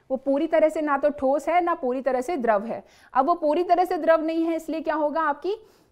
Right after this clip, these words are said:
अ, एस तरंगे उसमें से गुजर जाएंगी। अगर वो पूरी तरह से तरल होता तो क्या होती, एस तरंगे नहीं गुजर पाती, लेकिन आपका ये कुछ हद तक ठोस है, कुछ हद तक यानी सेमी प्लास्टिक है, तो इस वजह से क्या होगा, वहाँ पर आपकी,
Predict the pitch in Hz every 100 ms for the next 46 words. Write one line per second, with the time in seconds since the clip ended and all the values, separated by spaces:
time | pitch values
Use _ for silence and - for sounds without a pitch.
0 | _ 233 - 285 370 330 302 285 294 294
1 | 277 285 233 226 214 208 226 233 294 320
2 | 277 302 339 339 339 359 302 320 311 302
3 | 320 311 302 302 294 320 294 254 269 262
4 | 277 269 320 320 320 311 311 294 403 -
5 | _ _ 262 269 339 339 320 339 349 339
6 | - 392 - 320 311 320 311 294 294 311
7 | 311 285 269 254 277 277 311 330 240 -
8 | 269 277 339 339 277 240 - 247 226 196
9 | - _ _ - 277 277 285 285 294 302
10 | 302 294 277 311 320 294 254 339 494 -
11 | _ - 226 233 359